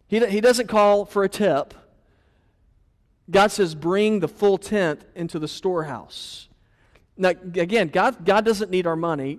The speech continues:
God's interested in obedience. And he has a promise for us in the midst of obedience. This is one of the neat things. God says, "Okay, now if you give," God says,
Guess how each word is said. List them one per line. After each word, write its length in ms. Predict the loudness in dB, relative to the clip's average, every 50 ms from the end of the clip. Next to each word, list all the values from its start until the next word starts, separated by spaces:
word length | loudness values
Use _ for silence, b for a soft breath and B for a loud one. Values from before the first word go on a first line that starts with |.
| -6 -2
God's 320 | 0 2 2 0 -2 -4 -4 -4
interested 680 | -2 -2 0 0 -2 -2 -4 -6 -6 -6 -6 -6 -8 -10
in 180 | -8 -8 -8 -6
obedience. 800 | -8 -8 -8 -6 -4 -4 -2 -2 -4 -4 -6 -10 -14 -12 -6 -2
And 140 | 0 2
he 60 | 2 2
has 120 | 0 -2
a 60 | -4
promise 680 | -10 -10 -6 -2 0 2 2 2 2 0 0 -2 -4
for 220 | -6 -6 -2 -2 -2
us 200 | -2 -2 -6 -10 B B B B B
in 160 | -2 0 0
the 80 | 0
midst 300 | 2 2 0 0 -2 -4
of 80 | -2 -2
obedience. 480 | 0 0 0 -2 -2 -2 -6 -6 -8 -10
This 80 | -6
is 40 | -2
one 120 | 0 0 2
of 60 | 2
the 80 | 2 0
neat 80 | 0
things. 320 | 0 -2 -2 -4 -4 -2 0
God 140 | 0 0
says, 120 | 0 -2 -4 -2
"Okay, 180 | 0 -2 -2 B B B B B
now 160 | B 0 2 4
if 180 | 4 2 2 2
you 160 | 0 -2 -2
give," 480 | 0 2 2 4 4 4 2 2 0 -4 B B B B B -20 _ _ -12 -6
God 300 | -2 0 0 0 0 -2
says, 720 | -2 -2 0 0 0 0 -2 -4 -8 -10 -18 -18 -20